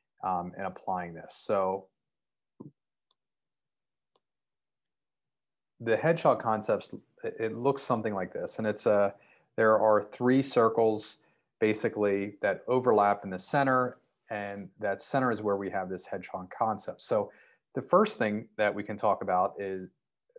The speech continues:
or at least that Jim Collins asks is, you know, "What are you deeply passionate about?"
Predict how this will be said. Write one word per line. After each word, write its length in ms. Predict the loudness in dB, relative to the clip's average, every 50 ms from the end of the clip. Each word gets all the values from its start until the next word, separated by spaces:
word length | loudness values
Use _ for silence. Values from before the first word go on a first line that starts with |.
| _ -8
or 340 | -6 -4 -4 -4 -4 -6 -6 -6
at 220 | -6 -6 -6 -6
least 240 | -8 -10 -10 -8 -6
that 160 | -6 -6 -6
Jim 160 | -6 -10 -10
Collins 340 | -6 0 2 2 2 2 2
asks 360 | 0 0 0 0 -2 -10 -20 -16 -8
is, 300 | -6 -4 -4 -4 -8 -12 _ _ _ _ _ _ -4
you 40 | -2
know, 60 | 0
"What 160 | 2 2 2
are 60 | 2
you 80 | 2 -2
deeply 440 | -2 -4 -8 -8 -6 -4 -4 -4 -4
passionate 640 | -4 -4 -4 -4 -2 -4 -6 -8 -10 -10 -10 -10
about?" 300 | -10 -10 -12 -12 -14 -18